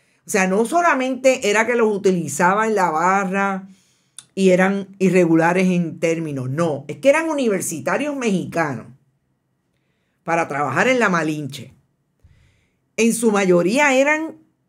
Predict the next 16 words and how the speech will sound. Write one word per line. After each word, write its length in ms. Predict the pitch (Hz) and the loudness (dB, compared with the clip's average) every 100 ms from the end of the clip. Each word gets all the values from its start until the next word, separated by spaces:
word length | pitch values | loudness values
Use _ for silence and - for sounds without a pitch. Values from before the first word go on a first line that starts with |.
| _ _ | _ _
bailarines, 840 | 196 185 185 160 156 202 185 123 - _ _ _ _ _ _ _ | -2 2 2 2 0 0 0 -4 -14 _ _ _ _ _ _ _
o 20 | |
sea, 220 | - 147 117 | -8 -8 -8
empleados 840 | 139 147 139 156 254 311 - - _ _ _ _ - | -10 -6 -2 2 2 0 -6 -16 _ _ _ _ -2
adiestrados 1040 | 196 180 165 - 196 208 294 311 311 - _ _ | 0 2 -2 -2 0 2 2 0 -4 -16 _ _
y 140 | - 208 | -2 0
estudiosos 640 | 185 185 160 175 277 320 | 0 0 2 4 2 0
en 140 | 277 202 | -2 -2
México 400 | 226 269 226 220 | 0 0 2 2
del, 320 | 175 160 156 | 0 -2 -8
de 180 | 156 160 | -8 -4
la 120 | 160 | -4
cultura, 680 | 143 147 143 202 214 214 - _ _ _ _ _ _ _ _ _ | -4 -6 -2 0 2 0 -4 _ _ _ _ _ _ _ _ _
eh, 640 | - 175 165 151 139 127 135 131 _ _ _ _ | -4 -2 0 -2 -4 -8 -12 -20 _ _ _ _
del 220 | 156 160 | -6 -4
baile, 500 | 143 175 175 135 117 | 2 4 4 0 -8